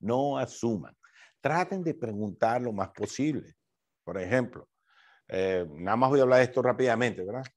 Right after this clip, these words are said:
Yo lo primero que hago es preguntar a la persona, "Mira, ¿ya ustedes han hecho algunos, este, home search? ¿Han hecho algún tipo de home search?" ¿Verdad? ¿Qué es home search? Bueno, han visto casas por ahí, han tratado de,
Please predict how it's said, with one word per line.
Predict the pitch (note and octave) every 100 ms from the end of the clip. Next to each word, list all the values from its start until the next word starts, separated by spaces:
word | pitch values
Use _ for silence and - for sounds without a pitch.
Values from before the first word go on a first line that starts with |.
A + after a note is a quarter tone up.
| _ _ _
Yo | -
lo | F3
primero | F3 E3 E3
que | D3+
hago | D3+
es | D#3
preguntar | D#3 C#3 C#3
a |
la | D3+
persona, | D3+ - F#3
"Mira, | F3 F#3+ D3 -
¿ya | A2 B2
ustedes | C#3+ E3+ E3+ E3+ D3
han | B2 C3+
hecho | C#3+ C#3+
algunos, | B2+ A#2+ C3 C#3+ C3 - _ _ _ _
este, | A#2+ A#2 A2+ G#2 G2+
home | D3 D3+
search? | D3 F3+ E3 -
¿Han | F#2+ A2 C3+
hecho | C3
algún | C#3+ C3 C3
tipo | C3 C3+
de | C3 A#2
home | C3+ C3+
search?" | - E3 - - - _ _ _ _ _ _ _ _ _ - A2 _ _ _ -
¿Verdad? | A2 D#3+ - - G#3+ - _ -
¿Qué |
es | C#3+
home | F3 F3+
search? | G3 F3 A#2+ -
Bueno, | A#2+ F3
han | D3+
visto | D3 D#3 F#3+
casas | G3 A#3+ C4 C#3
por | C3+
ahí, | D#3+ A3
han | E3 C3+
tratado | D#3+ C#3 D#3+ E3
de, | D#3+